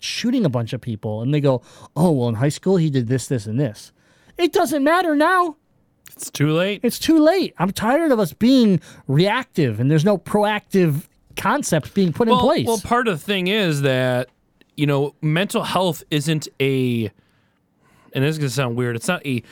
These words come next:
Speaker 2: sellable treatment. Like, you're not gonna say, "Because we helped these X amount of people, we didn't have these X amount of shootings."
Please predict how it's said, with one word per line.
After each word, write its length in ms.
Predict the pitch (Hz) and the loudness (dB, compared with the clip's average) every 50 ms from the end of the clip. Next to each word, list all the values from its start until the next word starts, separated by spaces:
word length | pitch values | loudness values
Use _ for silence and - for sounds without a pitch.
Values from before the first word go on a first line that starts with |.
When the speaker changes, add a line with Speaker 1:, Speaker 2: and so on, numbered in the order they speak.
| - - _ | -20 -20 _
Speaker 2:
sellable 800 | - - - - - 160 147 147 147 151 135 117 135 117 117 113 | -10 -8 -6 -2 0 0 0 0 0 -2 -2 -2 -4 -6 -6 -8
treatment. 720 | - - - 147 151 - 123 117 95 - - - - - _ _ _ - - _ _ | -10 -8 -6 -6 -6 -6 -8 -10 -12 -12 -16 -20 -20 -20 _ _ _ -20 -20 _ _
Like, 200 | 135 135 139 - - - - | 0 0 0 -2 -6 -10 -4
you're 100 | - 165 | -2 0
not 140 | 190 208 208 | 0 2 0
gonna 120 | 196 202 190 | 0 -2 -2
say, 280 | - 196 185 170 160 | -2 -2 0 0 -2
"Because 400 | 151 139 151 - 170 180 165 151 | -2 -4 -4 -2 -2 -2 -2 -2
we 100 | 175 165 | -4 -4
helped 320 | 135 123 175 175 165 - - | -2 0 0 0 -2 -4 -4
these 220 | 160 165 151 - | -4 -4 -4 -4
X 260 | - 147 156 - - | -4 -6 -6 -4 -4
amount 220 | 196 175 160 156 147 | -2 0 0 0 -2
of 80 | 139 | -2
people, 340 | - 175 165 - - 139 131 | -2 -4 -2 -2 -2 -2 0
we 100 | 143 147 | 0 0
didn't 180 | 143 143 139 131 | 0 -2 -4 -4
have 280 | - 143 139 139 131 | -4 -2 -2 -2 -2
these 180 | 127 131 123 - - | -4 -6 -6 -6 -6
X 180 | 135 127 - - | -6 -6 -4 -4
amount 280 | 139 131 127 123 117 | -2 -2 -2 -2 -4
of 40 | 110 | -6
shootings." 460 | - - 156 151 127 107 98 104 - | -6 -4 -4 -4 -2 -4 -6 -8 -12